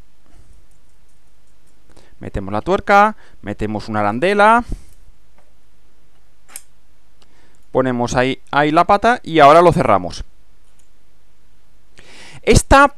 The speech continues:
esta pata de aquí de la izquierda es la que vamos a utilizar de referencia. Entonces, e-, esta, su posición la vamos a dejar siempre fija y lo que mo-, moveremos será el resto de piezas. Entonces, esto ponemos la tuerca para que se quede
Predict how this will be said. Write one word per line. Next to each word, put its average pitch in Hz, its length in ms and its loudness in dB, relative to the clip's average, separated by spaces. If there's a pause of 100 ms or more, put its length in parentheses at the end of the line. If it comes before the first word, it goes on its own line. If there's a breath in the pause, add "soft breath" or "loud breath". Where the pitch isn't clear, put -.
(120)
esta 220 260 4
pata 170 320 4
de 143 60 2
aquí 196 180 -2
de 233 100 2
la 180 80 2
izquierda 277 540 0 (540 soft breath)
es - 120 0
la 254 120 4
que 208 100 2
vamos 196 220 8
a 202 40 4
utilizar 180 380 4
de 185 100 6
referencia. 104 640 0 (420)
Entonces, 156 240 0
e-, - 340 6
esta, - 280 8
su 175 160 2
posición 156 320 4
la 175 60 12
vamos 175 240 8
a 170 60 6
dejar 156 220 4
siempre 160 280 2
fija 277 260 4
y 254 60 6
lo 180 100 6
que 170 100 4
mo-, 147 180 4
moveremos 147 500 4
será 160 240 6
el - 80 4
resto 139 300 2
de 110 100 2
piezas. 104 360 -6
Entonces, 131 380 -4
esto 170 280 2
ponemos 156 280 2
la 156 120 6
tuerca 190 360 4
para 151 180 2
que 151 100 -4
se 151 120 -2
quede 196 320 4